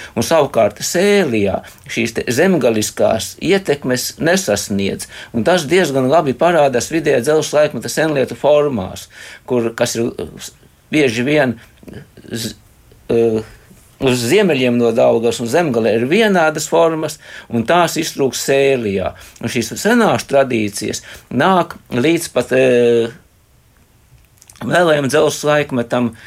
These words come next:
eh, kad, eh, nu, ir parādās sēļi kā etnonīmas. Un, lai arī materiālajā kultūrā latgaļu un sēļu vēlai dzelzs laikmetā ir diezgan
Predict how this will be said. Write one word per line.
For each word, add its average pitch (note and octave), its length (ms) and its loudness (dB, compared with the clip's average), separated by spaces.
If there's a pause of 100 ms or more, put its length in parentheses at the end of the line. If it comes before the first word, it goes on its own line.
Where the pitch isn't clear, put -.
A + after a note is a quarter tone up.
(220)
eh, A#2+ 140 2
kad, A#2 280 0
eh, A#2+ 240 2 (180)
nu, C#3 260 -12
ir C3 320 -4 (260)
parādās A#2 540 2
sēļi D3+ 520 0
kā C3+ 200 2
etnonīmas. G2 960 -4 (540)
Un, C3 420 2 (300)
lai B2+ 180 2
arī C#3 220 2
materiālajā A#2 560 2 (100)
kultūrā A#2+ 480 0
latgaļu B2 440 0
un A2 40 -4
sēļu C#3+ 380 0
vēlai C#3 280 2
dzelzs D3 360 0
laikmetā C3+ 480 -2
ir A#2 100 -4
diezgan A#2 520 -2